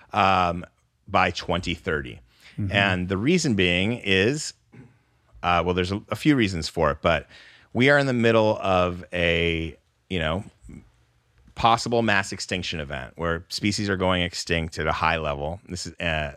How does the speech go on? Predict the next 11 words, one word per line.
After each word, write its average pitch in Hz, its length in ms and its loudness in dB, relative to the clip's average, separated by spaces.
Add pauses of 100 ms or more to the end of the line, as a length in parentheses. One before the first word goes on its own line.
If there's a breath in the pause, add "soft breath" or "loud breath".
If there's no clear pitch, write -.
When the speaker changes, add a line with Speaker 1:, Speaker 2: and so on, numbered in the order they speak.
Speaker 1:
ocean 104 320 0
is 98 120 -4
being 90 220 0
acid-, 87 420 -4
acidified. 87 1000 0 (240 soft breath)
It's - 100 -18
the, 82 220 -8
the 87 120 -2
highest, 104 440 0 (600 soft breath)
the 95 100 4
highest, 131 640 0